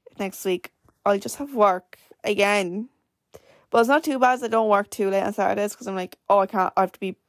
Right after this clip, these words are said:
back to Carlow for six o'clock," cinder-, 'cause I've, like,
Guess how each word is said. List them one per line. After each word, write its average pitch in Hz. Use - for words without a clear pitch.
back 190
to -
Carlow 196
for 190
six -
o'clock," 180
cinder-, 180
'cause 202
I've, 185
like, 170